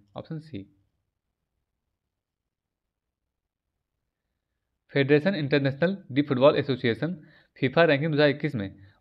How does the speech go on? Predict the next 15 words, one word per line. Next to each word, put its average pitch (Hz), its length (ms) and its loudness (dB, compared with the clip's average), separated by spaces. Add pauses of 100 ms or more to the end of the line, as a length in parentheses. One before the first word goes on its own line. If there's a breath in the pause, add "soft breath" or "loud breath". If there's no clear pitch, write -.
भारत 123 200 2
का 165 60 2
कौन 123 180 -4
सा 131 120 0
स्थान 139 280 -2
है? - 340 -10 (140)
भारत 117 140 -4
का 131 100 -4
स्थान 139 260 -6
है 185 100 -8
एक - 100 -12
सौ 151 100 -8
छठवां, 98 440 -12
ऑप्शन 156 280 -10
बी। 104 240 -12